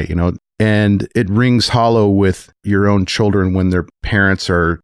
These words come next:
saying things that have no connection to the reality that they are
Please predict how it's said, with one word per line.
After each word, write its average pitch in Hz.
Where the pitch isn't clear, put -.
saying 123
things 90
that 87
have 101
no 117
connection 98
to 92
the 85
reality 87
that 85
they 87
are 82